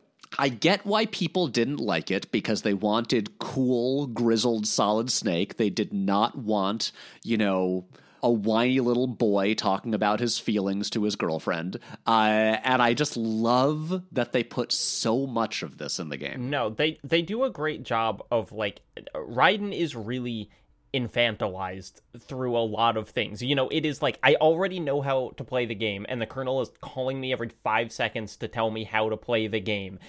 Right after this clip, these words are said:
Speaker 2: And, like, it's my first big boy mission, but my girlfriend is here because, like, they, it's too scary to do it alone. And, like, you know, there is a lot of stuff that it's like,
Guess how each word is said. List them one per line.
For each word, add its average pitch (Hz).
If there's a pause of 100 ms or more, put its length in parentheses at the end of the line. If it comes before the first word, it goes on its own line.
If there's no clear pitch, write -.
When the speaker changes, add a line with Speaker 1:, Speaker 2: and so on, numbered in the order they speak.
(140)
Speaker 2:
And, 139
like, 123 (220)
it's 170
my 160
first 156
big 139
boy 127
mission, 107 (180)
but 160
my 131
girlfriend 127
is 98
here 104
because, 113
like, 101
they, 156
it's 156
too 190
scary 143
to 139
do 127
it 123
alone. 107
And, 165
like, 156 (200)
you 196
know, 208
there 208
is 202
a 208
lot 196
of 233
stuff -
that 143
it's 135
like, 123